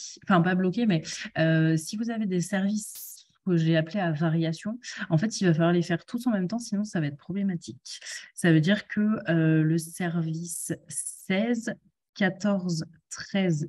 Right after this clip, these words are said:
et six, normalement, si jamais vous les avez cochés, euh, en fait, ça, je, je, je m'en étais pas rendu compte, mais du coup, je le dis quand même. Euh, en fait, ça ne garde pas, je ne sais pas pour quelle raison, ça ne garde pas l'information. Enfin, moi, du moins, ça m'a fait ça la dernière fois. Non, là, c'est bon.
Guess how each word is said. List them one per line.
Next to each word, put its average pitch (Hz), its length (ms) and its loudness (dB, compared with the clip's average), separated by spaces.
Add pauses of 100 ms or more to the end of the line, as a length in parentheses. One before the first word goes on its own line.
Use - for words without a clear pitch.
(140)
et 139 100 0
six, 220 680 -4
normalement, 160 580 4 (360)
si 170 160 2
jamais 180 260 6
vous 220 100 0
les 180 160 4
avez 147 240 4
cochés, - 480 -4 (640)
euh, 156 160 6
en 151 160 4
fait, 226 200 0
ça, 151 600 2
je, 139 840 -4
je, 156 200 2 (120)
je 170 160 2
m'en 165 280 6
étais 156 180 2
pas 170 120 0
rendu 196 200 0
compte, 220 180 -4
mais 175 100 -2
du 151 120 0
coup, 208 100 -4
je 190 100 -4
le 139 60 0
dis 175 140 -6
quand 196 140 -4
même. 220 180 0 (420)
Euh, 160 120 4
en 151 160 6
fait, 240 180 -6
ça 165 220 0
ne 151 320 2
garde 208 400 0
pas, 160 320 -6
je 175 100 -4
ne 160 80 -2
sais 160 100 -8
pas 202 120 -8
pour 202 180 -14
quelle 185 140 -4
raison, 160 260 0
ça 175 220 -6
ne 147 160 0
garde 190 360 -2
pas 226 140 -6
l'information. 175 640 -2 (100)
Enfin, 151 120 0
moi, 180 160 4
du 196 80 2
moins, 214 100 2
ça 190 140 -2
m'a 147 120 2
fait 175 140 -4
ça 226 120 -12
la 196 120 -6
dernière 156 260 0
fois. - 140 -20
Non, 165 160 2
là, 240 100 -4
c'est 214 180 -2
bon. 127 140 -2